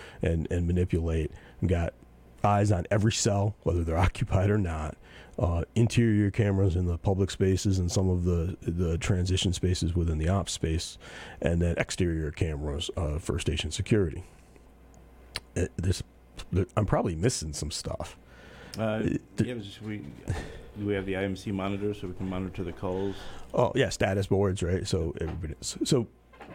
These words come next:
Speaker 1: it, there's a lot of tech in there, and ev-, when you work there, you're tech dependent. So when I say the monitors went down, they all went down.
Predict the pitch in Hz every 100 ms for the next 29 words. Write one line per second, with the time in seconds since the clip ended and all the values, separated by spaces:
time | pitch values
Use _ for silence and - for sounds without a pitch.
0 | - - 165 - 117 107 120 104 113 127
1 | 120 101 101 92 90 87 - - 95 92
2 | 87 - - - 101 - 101 101 98 110
3 | 98 85 80 - - 113 - 82 90 82
4 | 69 - - - - - - - 92 92
5 | 87 90 147 127 92 - _ - - -
6 | - - 98 107 110 127 110 90 78 78
7 | 71 - 73 71 73 - - - - -
8 | - - 98 143 160 110 82 - 67